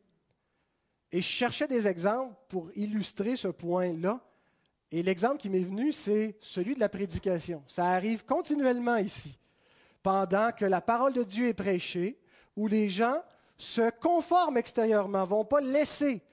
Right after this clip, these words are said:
leur, euh, leur révolte à la parole de Dieu s'extérioriser,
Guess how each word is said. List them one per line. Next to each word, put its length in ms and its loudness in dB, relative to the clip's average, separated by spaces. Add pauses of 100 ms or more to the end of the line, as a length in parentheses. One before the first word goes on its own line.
(220)
leur, 540 2 (360)
euh, 120 -12 (540)
leur 220 0
révolte 580 2
à 80 4
la 120 2
parole 340 2
de 120 0
Dieu 360 -2
s'extérioriser, 1120 0